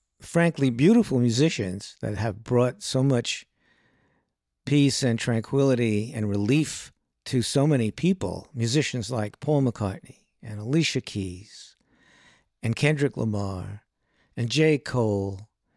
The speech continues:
and Moby and Alanis Morissette and RuPaul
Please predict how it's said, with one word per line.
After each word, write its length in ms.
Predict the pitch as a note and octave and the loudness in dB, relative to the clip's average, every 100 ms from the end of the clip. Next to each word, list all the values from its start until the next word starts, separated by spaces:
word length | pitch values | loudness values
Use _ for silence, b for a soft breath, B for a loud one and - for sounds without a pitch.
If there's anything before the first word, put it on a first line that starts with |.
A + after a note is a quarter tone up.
| _ _ _ - | _ _ _ -2
and 180 | B2+ | 2
Moby 840 | B2 B2+ B2 G#2+ A#2 G#2 G2+ G2+ - _ _ _ _ _ | 4 4 4 2 -2 0 -4 -8 -14 _ _ _ _ _
and 420 | C#3 B2 A#2+ A2+ A2+ | 0 2 2 2 2
Alanis 480 | A2+ C3 B2+ A#2 | 2 2 2 0
Morissette 800 | - A#2+ A#2 G#2 - G#2 F#2+ F#2 _ _ _ b b b b b b _ - | -2 -2 -2 -4 -6 -4 -4 -8 _ _ _ b b b b b b _ -4
and 160 | A2+ | 0
RuPaul 840 | B2 D3+ C3 B2+ B2 A2 G#2+ G#2+ | 4 4 2 0 2 2 -2 -6